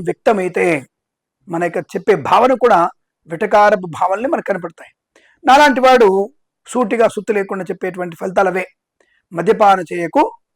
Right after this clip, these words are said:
ప్రమాదాన్ని కొని తెచ్చుకోకు" అనేటువంటి సూత్రాన్ని చెప్తాను నేను. ప్రస్తుతానికి ఈ మార-,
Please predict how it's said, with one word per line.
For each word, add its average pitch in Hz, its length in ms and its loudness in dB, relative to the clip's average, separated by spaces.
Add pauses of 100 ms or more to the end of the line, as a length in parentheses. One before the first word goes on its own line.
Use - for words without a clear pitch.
(200)
ప్రమాదాన్ని 196 440 0
కొని 196 180 -8
తెచ్చుకోకు" 165 520 -14
అనేటువంటి 185 460 -4
సూత్రాన్ని 190 480 0 (340)
చెప్తాను 170 320 -4
నేను. 156 120 -16 (280)
ప్రస్తుతానికి 277 440 2
ఈ 262 40 2
మార-, 247 260 4